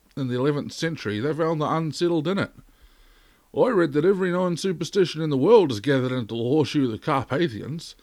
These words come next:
as if it were the centre of some sort of imaginative whirlpool.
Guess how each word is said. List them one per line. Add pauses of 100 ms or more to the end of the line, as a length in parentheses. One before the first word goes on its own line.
(480)
as
if
it
were
the
centre
of
some
sort
of
imaginative
whirlpool.